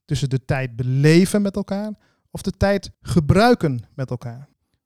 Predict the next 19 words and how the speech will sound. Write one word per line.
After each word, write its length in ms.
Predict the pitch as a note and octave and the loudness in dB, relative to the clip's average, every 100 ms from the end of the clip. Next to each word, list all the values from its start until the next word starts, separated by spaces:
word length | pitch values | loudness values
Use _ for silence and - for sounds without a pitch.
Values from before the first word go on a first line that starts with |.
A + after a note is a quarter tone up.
| _ | _
Tussen 240 | C3+ - | -8 -4
verwondering 920 | C#3+ C#3+ B2+ D#3+ F3 F#3 G3+ A3+ A#3+ - | -4 -2 4 6 8 6 2 -2 -6 -10
of 140 | - D3+ | -8 -2
juist 380 | D#3 F3 - - | 2 2 0 -8
veranderen? 800 | - - F#3 A#3 B3 D#3 A#2+ A#2+ - _ _ _ | -6 2 6 8 8 6 2 -10 -18 _ _ _
Tussen 220 | - D3 - | -4 -4 -2
ontvangen 560 | F#3+ E3+ - G#3 G3 D#3 | -2 -2 2 2 4 2
wat 180 | D#3 | 0
je, 80 | - - | -2 -14
op 140 | D#3 | -14
je 80 | - | -6
afkomt 600 | D3 D#3+ - G#3 A#3 - - _ _ _ | -2 -2 0 -2 -2 -6 -14 _ _ _
of 160 | F#3 | -2
juist 280 | F#3 G3+ - | 2 2 0
zelf 460 | - D#3+ E3+ B3 G#3+ | -4 2 4 4 2
kiezen? 320 | - C#3 A#2+ - _ _ _ | -2 -4 -6 -12 _ _ _
Tussen 340 | - D3+ D#3+ - | -4 -2 -2 -2
onzekerheid 840 | D3+ - - D3 E3 E3+ F3+ F3 | -2 -2 2 4 6 4 4 2
uitstaan 600 | F3+ F#3+ - F#3+ A3 G#3 | 0 -2 -2 -4 -4 -6